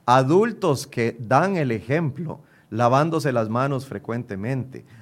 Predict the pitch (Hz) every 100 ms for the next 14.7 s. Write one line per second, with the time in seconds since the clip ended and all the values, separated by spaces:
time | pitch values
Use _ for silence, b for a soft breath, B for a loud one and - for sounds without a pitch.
0 | B 113 127 175 240 202 143 - 113 120
1 | 139 135 117 127 131 131 107 110 127 110
2 | 95 98 98 107 127 110 98 - 135 113
3 | 104 113 107 101 113 104 104 101 117 127
4 | 107 - B B 117 120 156 156 - 92
5 | 87 143 151 95 92 117 131 107 B B
6 | - 117 - 98 - 139 165 123 98 85
7 | 76 80 73 b b b b _ - 151
8 | 151 147 147 143 143 147 147 147 139 139
9 | 123 127 110 107 113 143 160 156 156 147
10 | 135 120 107 110 110 110 117 98 101 -
11 | B B - 117 107 107 104 104 120 131
12 | 127 101 92 - 101 104 - b - 131
13 | 139 120 - 95 98 - - - 165 151
14 | 202 156 101 101 123 - -